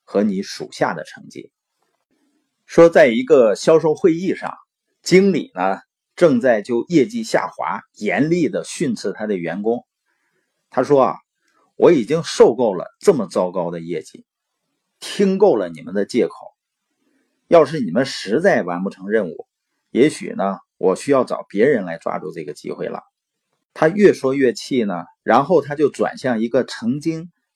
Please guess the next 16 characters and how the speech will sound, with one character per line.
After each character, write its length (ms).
踢 280
过 180
职 340
业 200
足 240
球 240
的 120
新 300
雇 220
员。 180
他 120
问 200
这 80
个 140
雇 180
员 220